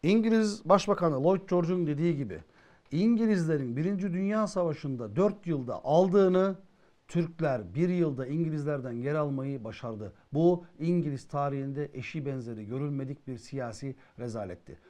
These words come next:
Dediği olay ne diye sorar, cevabı da Lozan verirler. Anlaştık. Şimdi sınırlarla genel maddelerine bakalım. Yunan sınırı. Benim Lozan'da değişen, çizilen tek sınırım neresidir? Benim Lozan'da,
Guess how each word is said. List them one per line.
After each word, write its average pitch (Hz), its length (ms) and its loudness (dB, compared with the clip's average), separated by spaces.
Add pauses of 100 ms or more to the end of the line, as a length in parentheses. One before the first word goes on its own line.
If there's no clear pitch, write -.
(160)
Dediği 143 340 -2
olay 147 460 -2
ne 135 120 -4
diye 127 160 -6
sorar, 175 280 -2 (200)
cevabı 123 340 -2
da 156 120 0
Lozan 98 360 -6
verirler. 82 380 -12 (360)
Anlaştık. 170 400 0 (280)
Şimdi 117 280 -6 (220)
sınırlarla 208 540 4 (200)
genel 247 280 4
maddelerine 165 600 -2
bakalım. 117 280 -4 (280)
Yunan 240 280 8
sınırı. 120 340 -2 (240)
Benim 214 400 6 (220)
Lozan'da 175 640 6
değişen, 165 580 2
çizilen 190 500 0
tek 247 320 0
sınırım 135 480 2
neresidir? 214 500 4 (320)
Benim 175 360 4
Lozan'da, 175 460 2